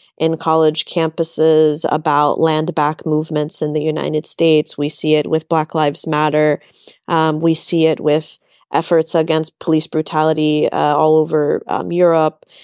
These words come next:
And these efforts are not, as I mentioned, um, the first time, right, that any of these things are happening, but they are, um,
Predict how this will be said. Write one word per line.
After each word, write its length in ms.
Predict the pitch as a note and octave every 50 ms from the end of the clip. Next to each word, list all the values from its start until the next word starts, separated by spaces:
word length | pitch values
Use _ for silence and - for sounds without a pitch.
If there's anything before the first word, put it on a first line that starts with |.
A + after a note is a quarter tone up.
| - - _ _
And 380 | D#3 E3+ E3+ F3 E3+ F3 - - _ _ _ _ _ _
these 560 | F#3+ F3 F3 F#3 F#3 F3+ F3+ F#3 - - - - _ _ _ - - - -
efforts 460 | - G3 - - G#3+ G3+ G3 - -
are 180 | F3+ F3+ F3+ F3
not, 240 | F3+ F3 F3 F3
as 140 | F3 E3+ -
I 80 | E3+ E3
mentioned, 720 | E3+ E3+ E3+ F3 - - - E3+ E3 D#3+ D#3+ D#3 D#3 - - - _
um, 480 | - - E2+ D2+ - G#2+ C#3+ C#3 C#3+ - - _ _ _ _ _ _ _ _
the 60 | -
first 360 | - - - F3+ F3 - - -
time, 560 | - F#3+ F#3 F3+ F3+ F3+ F#3 F#3+ F#3+ G3+ -
right, 260 | - - F#3 F3 - -
that 100 | F3 E3+
any 180 | F3 F3+ F3
of 140 | F3+ E3+ E3+
these 180 | F3+ F3+ E3+ -
things 260 | - E3+ F3 F3 -
are 120 | F3+ E3
happening, 600 | E3+ F3 E3+ E3+ F3 E3+ - F3 E3+ E3 D#3+ - - _ - _ _ _ _ _ _ _ -
but 320 | F3 F#3 F3 E3+ - F#3
they 180 | - F3 E3 D#3+
are, 680 | D#3+ - D#3 E3+ E3+ E3+ E3+ E3 E3 D#3+ D#3+ D#3 - _ _ _ _ _ _ _ _ _ _ _ -
um, 540 | E3+ E3 D#3+ D#3 D#3 D3+ D3+ D3+ D3 D#3+